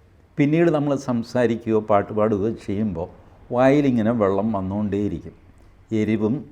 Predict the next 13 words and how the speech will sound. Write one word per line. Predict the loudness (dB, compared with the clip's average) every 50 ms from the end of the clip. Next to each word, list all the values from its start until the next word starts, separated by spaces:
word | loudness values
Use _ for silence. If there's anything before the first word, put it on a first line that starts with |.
| -20 -12 -6
ചൂടും | -2 -2 0 0 0 -2 -2 -2
കൊണ്ട്. | -4 -6 -6 -8 -12 -16 -20 -20 -20 -20 -20 _ _ _ _ _ -20 -16 -10 -8
അപ്പോൾ | -2 2 2
എങ്ങനെയാണ് | 4 4 4 4 2 2 0
പാട്ട് | 0 0 -2 -2 -6
ശരിയാവുക? | -10 -8 -8 -6 -4 -2 -2 -2 -4 -4 -6 -8 -10 -14 -20 -20 -20 _ _ _ _ _ _ _ _ _ -6
എനിക്കറിയില്ല. | -4 0 4 4 6 6 6 4 4
പക്ഷേ | 2 0 0 0 0 -2 -2 -2 -10 -20 -20 _ _ _ _ _ _ _ 0
സംഗീതജ്ഞർ | 2 4 4 6 6 6 4 4 2 0 0
പറയുമ്പോൾ | 2 4 4 4 4 2 0
നമ്മൾ | -2 0 0 0
വിശ്വസിച്ചല്ലേ | 0 -2 -2 -4 -6 -6 -4 -4 -2 0 0 0
പറ്റുള്ളൂ. | -2 -4 -6 -8 -8 -8 -8 -10 -14